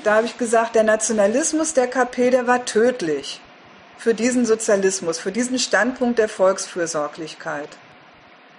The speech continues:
Hier erweist er sich wirklich als nationale Produktivkraft. Hier ist er wirklich richtig gut dafür, dass das Land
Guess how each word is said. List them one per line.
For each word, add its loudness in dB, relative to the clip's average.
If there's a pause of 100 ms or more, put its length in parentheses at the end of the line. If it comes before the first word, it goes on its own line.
Hier 2 (180)
erweist 2
er 2
sich -6
wirklich 0 (280)
als 0
nationale -2
Produktivkraft. -6 (880)
Hier 4
ist 2
er 2
wirklich -2
richtig -2
gut 0
dafür, 2 (400)
dass 2
das 2
Land 2